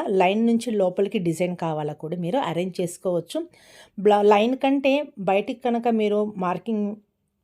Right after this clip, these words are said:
వేసుకొని దాని ప్రకారంగా కనుక చేసుకుంటే కొంచెం నెక్ అనేది చిన్నగా వస్తుంది. తర్వాత నేను ఆ లైన్ కంటే లోపలికి ఈ డిజైన్ అరేంజ్ చేసి ఒక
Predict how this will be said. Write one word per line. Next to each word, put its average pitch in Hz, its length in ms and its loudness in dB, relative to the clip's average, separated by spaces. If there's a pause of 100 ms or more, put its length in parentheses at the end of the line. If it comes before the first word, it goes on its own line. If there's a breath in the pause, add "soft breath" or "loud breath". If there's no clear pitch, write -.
(180)
వేసుకొని 214 600 0 (480 loud breath)
దాని 208 220 2
ప్రకారంగా 240 480 0
కనుక 226 260 0
చేసుకుంటే 190 540 -2
కొంచెం 277 400 -2
నెక్ 202 260 -2
అనేది 226 240 2
చిన్నగా 185 440 -2
వస్తుంది. 175 500 -4 (640 loud breath)
తర్వాత 247 380 2
నేను 233 280 2 (340)
ఆ 220 160 -2
లైన్ 214 320 2
కంటే 262 280 -2
లోపలికి 226 500 0
ఈ 233 120 -2
డిజైన్ 202 400 2
అరేంజ్ 196 340 0
చేసి 202 320 -2 (140)
ఒక 196 180 -6